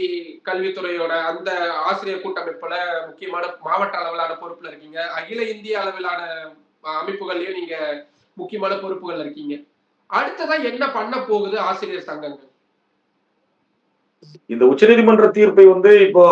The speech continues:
Speaker 2: எங்களுடைய வழக்கறிஞர்களோடு நாங்கள் வந்து, அஹ், அந்த தீர்ப்பினுடைய, அஹ், அனைத்து விஷயங்களையும் நாங்க வந்து,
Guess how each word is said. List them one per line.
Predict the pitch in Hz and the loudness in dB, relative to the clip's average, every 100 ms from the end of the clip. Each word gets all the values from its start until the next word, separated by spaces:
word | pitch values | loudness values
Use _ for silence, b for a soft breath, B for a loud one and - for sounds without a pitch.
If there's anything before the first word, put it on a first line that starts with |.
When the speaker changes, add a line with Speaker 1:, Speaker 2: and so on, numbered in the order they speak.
| 160 135 117 - | 8 6 2 -4
Speaker 2:
எங்களுடைய | 120 147 160 156 151 143 139 135 - - | 0 4 6 8 8 8 6 4 -2 -2
வழக்கறிஞர்களோடு | 120 170 180 175 165 160 165 | 2 4 4 4 4 6 6
நாங்கள் | 160 151 143 | 6 4 4
வந்து, | 139 139 156 147 123 - _ _ _ - | 2 2 4 6 4 2 _ _ _ 2
அஹ், | 113 110 107 | 6 6 4
அந்த | 104 110 107 | 2 0 -2
தீர்ப்பினுடைய, | 160 175 160 151 147 143 139 131 120 - - | 2 0 2 4 6 8 8 6 4 -4 -6
அஹ், | 117 117 117 | 0 2 2
அனைத்து | 117 143 147 147 | 2 2 2 0
விஷயங்களையும் | 127 151 143 139 151 | 0 0 2 2 2
நாங்க | 139 127 | 2 2
வந்து, | 127 135 | 0 2